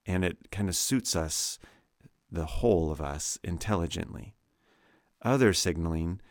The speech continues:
can feed back into the system and maybe perhaps be locally advantageous, and on a system or systemic level, at the level of our organism, can be deleterious, can be harmful, can affect us poorly.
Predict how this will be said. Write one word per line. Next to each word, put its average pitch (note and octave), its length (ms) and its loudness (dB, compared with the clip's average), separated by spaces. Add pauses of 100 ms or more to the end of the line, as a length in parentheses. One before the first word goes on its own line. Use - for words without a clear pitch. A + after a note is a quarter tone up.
(200)
can F2+ 220 -2
feed E2+ 340 0
back E2+ 320 -2
into D#2 160 -2
the D2+ 120 -4
system D#2+ 580 -6 (460)
and D#2+ 560 -2 (500)
maybe G#2 400 4
perhaps A2 680 2
be F2+ 300 -2
locally F2 640 2
advantageous, D#2+ 920 -4 (380)
and E2 360 0
on E2+ 160 0
a D#2 200 -2
system F2+ 600 -2
or D2+ 100 -4
systemic F#2+ 640 -2
level, D#2 320 -2
at D#2 120 -8
the D2+ 140 -6
level D#2+ 240 0
of D2+ 100 -4
our D2+ 120 -2
organism, E2 680 -2 (300)
can F#2+ 160 0
be E2+ 180 0
deleterious, F2+ 840 2
can D#2 200 0
be D#2 300 -2 (260)
harmful, A#2+ 500 2
can D#2 240 -4 (280)
affect G2 360 -2
us - 100 -4
poorly. - 500 0